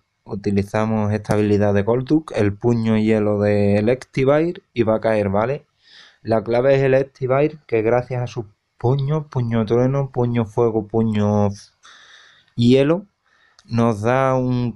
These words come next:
comodín en varias fases, ¿vale?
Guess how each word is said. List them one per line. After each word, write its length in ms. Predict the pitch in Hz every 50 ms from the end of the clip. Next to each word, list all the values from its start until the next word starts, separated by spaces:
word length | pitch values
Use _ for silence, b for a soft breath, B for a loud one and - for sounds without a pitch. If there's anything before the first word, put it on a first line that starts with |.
| - -
comodín 720 | - 135 131 131 123 117 117 127 139 151 170 180 190 196 -
en 200 | 113 113 107 107
varias 380 | 107 123 135 123 120 110 104 -
fases, 480 | - 123 135 135 - - 160 160 131
¿vale? 360 | 107 107 117 127 147 165 202